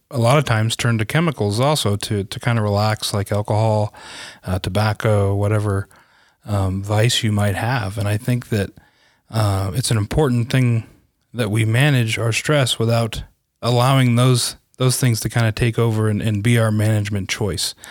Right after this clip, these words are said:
Um, it's very easy, like Logan said, I think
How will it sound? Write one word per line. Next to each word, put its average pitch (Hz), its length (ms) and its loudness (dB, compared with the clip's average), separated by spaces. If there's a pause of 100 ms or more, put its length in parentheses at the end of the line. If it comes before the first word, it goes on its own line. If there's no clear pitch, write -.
(500)
Um, 95 560 0
it's 117 180 -4
very 117 260 2
easy, 117 300 2
like 101 180 0
Logan 113 300 2
said, 95 220 0
I 101 80 0
think 101 260 -4